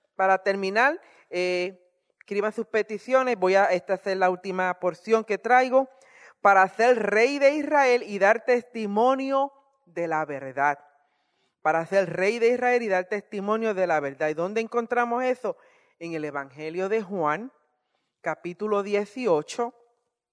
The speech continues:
verso treinta y siete. Gloria al nombre de Cristo Jesús, aleluya. Poderoso Jesús.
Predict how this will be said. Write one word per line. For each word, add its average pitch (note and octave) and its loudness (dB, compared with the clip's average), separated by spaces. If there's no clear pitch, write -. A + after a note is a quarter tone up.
verso F#3 0
treinta G3 -4
y G3 -8
siete. D3+ -10
Gloria F3 -4
al D#3+ -6
nombre F#3+ -6
de D#3+ -8
Cristo G#3+ -8
Jesús, D3+ -14
aleluya. D3 -14
Poderoso D#3 -6
Jesús. D3 -16